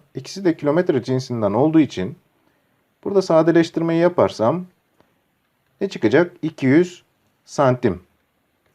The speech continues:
Yani harita üzerindeki iki yüz santimlik mesafe gerçekte kırk bin kilometre uzunluğunda.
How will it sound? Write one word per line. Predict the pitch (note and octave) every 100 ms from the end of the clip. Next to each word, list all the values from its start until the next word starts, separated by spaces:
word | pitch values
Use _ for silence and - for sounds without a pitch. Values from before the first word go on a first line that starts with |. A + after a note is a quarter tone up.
| _ _ _ _ _ _
Yani | F3+ G#3 C3
harita | G#2 C#3 F#3 G3
üzerindeki | E3+ C#3 A2+ G#2+ - -
iki | A#2+ -
yüz | G#3+ F3+
santimlik | C#3+ A#2 A2+ A#2 F#2+ F#2
mesafe | D3+ E3+ D3+ - E3 G#3 A#3 _ _ _ -
gerçekte | A#2+ E3+ B2 G#2+ F#3
kırk | F#3 G#3 -
bin | G3+
kilometre | G3 F3+ E3 D#3+ F3+
uzunluğunda. | E3 C#3+ A2+ G2 E2 -